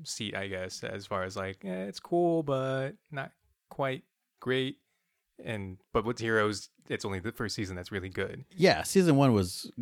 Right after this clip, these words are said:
Speaker 2: great, and then
Speaker 1: So,
Speaker 2: season two was
Speaker 1: so
Speaker 2: just
Speaker 1: this could be the
Speaker 2: time travel.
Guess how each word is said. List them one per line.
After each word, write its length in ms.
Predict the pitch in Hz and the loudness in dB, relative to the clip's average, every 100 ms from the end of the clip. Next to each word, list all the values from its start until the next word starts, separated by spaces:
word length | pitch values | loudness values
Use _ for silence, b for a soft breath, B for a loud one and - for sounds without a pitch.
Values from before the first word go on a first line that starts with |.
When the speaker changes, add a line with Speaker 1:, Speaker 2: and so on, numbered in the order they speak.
| 101 | 0
Speaker 2:
great, 420 | 104 135 202 135 | 4 6 6 6
and 140 | 120 | 4
then 100 | 120 | 4
Speaker 1:
So, 140 | 110 156 | 6 4
Speaker 2:
season 160 | 139 | 4
two 380 | 101 - 151 139 | 2 6 8 8
was 320 | 101 92 101 | 6 4 4
Speaker 1:
so 60 | 98 | 4
Speaker 2:
just 100 | 98 | 6
Speaker 1:
this 140 | 120 | 4
could 180 | - 127 | 4 2
be 100 | 107 | 4
the 140 | 98 113 | 2 4
Speaker 2:
time 280 | 110 110 | 6 6
travel. 500 | - 101 92 95 92 | 8 8 8 6 4